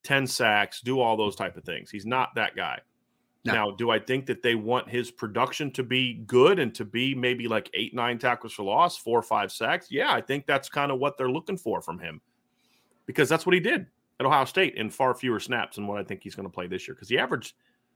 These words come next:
Speaker 1: I think, a little less than twenty snaps per game, which, 'cause
Speaker 2: Mm-hmm.
Speaker 1: they played a really heavy rotation at Ohio State. That's the thing to, to people have to understand is, uh, when you look at Ohio State's defensive end position, their, their leading guy in, in, in snaps was,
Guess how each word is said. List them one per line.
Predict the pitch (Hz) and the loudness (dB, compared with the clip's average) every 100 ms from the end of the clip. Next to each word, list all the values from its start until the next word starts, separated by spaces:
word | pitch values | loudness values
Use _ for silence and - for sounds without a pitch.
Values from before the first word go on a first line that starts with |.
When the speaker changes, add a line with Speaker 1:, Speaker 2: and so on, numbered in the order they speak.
| _ _ _ _ _ - | _ _ _ _ _ -4
Speaker 1:
I | |
think, | 185 | -2
a | 104 | 2
little | 117 170 | 2 2
less | 143 147 | 0 -2
than | 113 | -6
twenty | - 127 135 | -4 0 0
snaps | 143 135 131 | 0 2 2
per | - 110 | 0 -6
game, | 95 101 123 160 - _ _ _ _ _ - | -2 0 0 -2 -12 _ _ _ _ _ 0
which, | 127 104 101 | 0 0 -2
'cause | 117 | 2
Speaker 2:
Mm-hmm. | |
Speaker 1:
they | 113 135 | 4 4
played | - 160 | 4 4
a | 113 | 4
really | 98 127 160 135 | 2 2 4 4
heavy | 139 131 | 2 2
rotation | 110 101 104 107 - 67 - | 2 2 2 0 0 -8 -10
at | 87 | -8
Ohio | 85 76 | -6 -6
State. | 67 - 71 - - | -8 -6 -6 -8 -4
That's | 107 110 | -2 -2
the | - | -2
thing | 123 107 - | 0 0 -2
to, | 107 95 | -4 -4
to | - 90 76 _ _ _ _ _ _ _ - | -2 -6 -6 _ _ _ _ _ _ _ -4
people | 135 127 | 2 4
have | 120 | 4
to | |
understand | 120 110 - 117 113 | 2 0 0 0 0
is, | 95 | -4
uh, | 92 - - - - _ | -8 -12 -20 -20 -20 _
when | 117 117 | 0 4
you | 151 | 4
look | 156 | 4
at | |
Ohio | 123 135 127 | 6 6 6
State's | 139 127 - | 4 2 0
defensive | 113 131 127 104 | 0 0 2 0
end | 127 | 0
position, | 127 101 98 101 | -2 -2 -2 -2
their, | 98 120 | 0 0
their | 110 135 | 2 2
leading | 139 143 131 110 | 4 2 2 4
guy | 110 123 104 95 | 6 6 4 0
in, | - 98 95 | -4 -6 -4
in, | 101 92 82 | -4 -6 -8
in | - 92 | -8 -6
snaps | - 117 123 139 - | -4 2 2 2 -2
was, | 107 90 - | -2 -2 -6